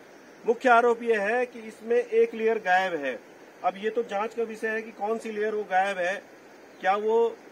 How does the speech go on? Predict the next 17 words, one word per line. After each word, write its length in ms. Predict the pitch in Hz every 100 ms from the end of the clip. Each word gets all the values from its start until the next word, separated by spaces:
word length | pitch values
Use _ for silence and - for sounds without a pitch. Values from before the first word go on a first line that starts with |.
| - - - -
जीएसबी 380 | 202 214 202 214
गायब 340 | 208 208 214
है 300 | 202 208 214 - -
या 140 | 156 185
इंटर 380 | 185 196 214 208
गायब 340 | 202 202 202
है 160 | 202 208
या 100 | 214
टॉप 340 | - 185 180
गायब 300 | 170 165 147
है। 100 | 110 101 - - - - -
हालांकि 300 | 143 190 214
मुझे 200 | 240 226
लगता 260 | 233 214 233
है 80 | 226
कि 100 | 233
टॉप 440 | - 208 233 220